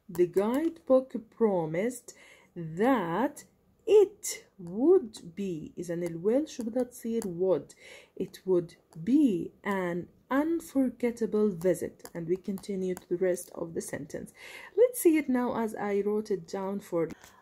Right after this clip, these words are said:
Look now, these are the answers. The tourists said that the Grand Palace was dazzling. I'm checking my answer. Let's see if my answer are correct or not.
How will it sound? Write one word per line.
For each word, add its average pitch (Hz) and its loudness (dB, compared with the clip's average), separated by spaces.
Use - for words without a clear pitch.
Look 381 0
now, 220 4
these 262 0
are 233 0
the 190 -2
answers. - -4
The 214 -6
tourists 277 4
said 165 -4
that 190 -2
the 175 -10
Grand 160 -8
Palace 185 -4
was 190 -4
dazzling. 185 0
I'm 180 -6
checking 202 -6
my 247 0
answer. 320 -4
Let's - -8
see 330 4
if 285 -2
my 233 0
answer 214 -2
are 190 0
correct 220 -2
or 247 0
not. - -4